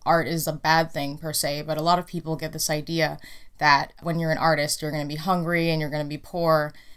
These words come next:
And that's not what really happens when you're a designer, at least if you're very passionate about design. You generally, you know, you have a pretty good income because a lot of people need designers. So I think they didn't really understand that. And a lot of people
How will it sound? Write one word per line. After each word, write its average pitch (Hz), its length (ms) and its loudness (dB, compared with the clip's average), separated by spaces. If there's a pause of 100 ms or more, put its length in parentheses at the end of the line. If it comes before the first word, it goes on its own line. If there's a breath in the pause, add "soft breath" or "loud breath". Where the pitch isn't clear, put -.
(140 soft breath)
And 160 220 2
that's 175 200 4
not 208 220 6
what 160 140 -6
really 160 300 0
happens 170 600 -4
when 180 200 -2
you're 185 180 2
a 180 60 0
designer, 185 420 0
at 160 100 2
least 165 200 -6
if 160 140 -10
you're 156 100 -6
very 151 240 -2
passionate 165 520 -6
about 170 300 -2
design. 185 420 0
You 165 120 -4
generally, 160 580 0 (400 soft breath)
you 185 100 -2
know, 160 80 6
you 165 160 2
have 185 360 2
a 165 80 0
pretty 170 400 -2
good 170 260 -4
income 160 480 -4
because 151 240 -6
a 156 60 -6
lot 156 160 0
of 156 80 -8
people 156 280 -8
need 156 300 -4
designers. 151 540 -8
So - 280 -4 (540 soft breath)
I 180 100 4
think 190 220 -2
they 185 100 4
didn't 170 160 0
really 160 200 0
understand 151 480 -2
that. 147 180 0
And 165 100 -6
a 165 40 -2
lot 180 180 8
of 202 100 0
people 156 460 -4